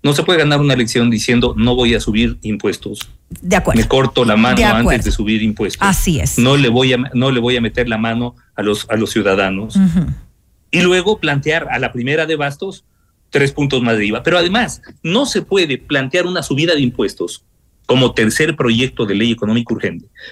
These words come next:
Speaker 1: después de que en el primer proyecto de ley económica urgente se dispone la remisión y condonación de intereses a los grandes morosos
Speaker 2: Ujú.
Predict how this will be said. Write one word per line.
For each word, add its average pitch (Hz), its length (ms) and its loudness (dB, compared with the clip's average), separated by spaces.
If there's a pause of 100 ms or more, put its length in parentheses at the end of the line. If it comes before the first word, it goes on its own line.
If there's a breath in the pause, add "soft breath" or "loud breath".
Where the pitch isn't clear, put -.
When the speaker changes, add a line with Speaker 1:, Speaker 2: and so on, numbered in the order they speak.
Speaker 1:
después 202 420 2
de 214 80 0
que 185 120 0
en 165 60 2
el 156 140 2
primer 175 360 2
proyecto 165 460 -2
de 143 100 -2
ley 165 160 0
económica 151 420 -4
urgente 127 440 -4 (680)
se - 140 -2
dispone 208 420 0
la 175 120 0
remisión 156 460 -2
y 208 80 0
condonación 147 540 -2
de 190 60 2
intereses 170 440 0
a 147 60 0
los 131 140 0
grandes 165 320 0
morosos 160 440 2
Speaker 2:
Ujú. 170 240 4